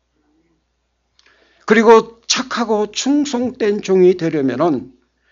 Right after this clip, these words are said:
바로 가서 하나님의 뜻을, 뜻에 순종해야 한다는 것이에요. 내일로 미루지 말고 바로 지금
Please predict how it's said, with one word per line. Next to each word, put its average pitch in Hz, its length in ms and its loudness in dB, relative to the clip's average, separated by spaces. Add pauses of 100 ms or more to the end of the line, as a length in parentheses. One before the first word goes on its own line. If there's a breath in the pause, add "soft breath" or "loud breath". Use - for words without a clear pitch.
(640)
바로 151 320 -10
가서 135 300 -8
하나님의 220 720 -12
뜻을, 175 560 -8 (200)
뜻에 165 320 -4
순종해야 175 1200 -6 (180 loud breath)
한다는 123 520 -12
것이에요. - 480 -20 (1600 soft breath)
내일로 240 480 6
미루지 226 400 0
말고 139 720 -4
바로 233 680 2
지금 269 460 2